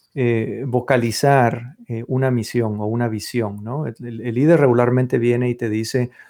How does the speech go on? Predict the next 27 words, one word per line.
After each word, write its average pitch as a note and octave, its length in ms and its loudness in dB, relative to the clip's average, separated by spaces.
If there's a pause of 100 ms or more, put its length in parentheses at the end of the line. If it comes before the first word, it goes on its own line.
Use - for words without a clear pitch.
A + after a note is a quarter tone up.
(220)
"Esto C#3+ 280 4
es D3+ 60 6
lo C3+ 60 4
que B2+ 140 0
yo A#2+ 160 4
visualizo". A#2 720 -2 (400)
Y, B2 480 -2
y B2 60 -6
creo B2+ 220 2
que C#3 80 2
el B2+ 60 4
mejor C#3 360 4
ejemplo B2+ 520 2
es, A2+ 400 -6 (300)
eh, A#2 220 -2
Martin A#2+ 400 0
Luther A2+ 340 -2
King D3 240 0
cuando A2+ 300 -4
dice, A2+ 260 -4
"I A#2 140 -2
had B2+ 160 2
a B2 120 2
vision". G#2+ 420 0
Él A#2 140 -8
no C3+ 120 -4
dijo, C3 400 -2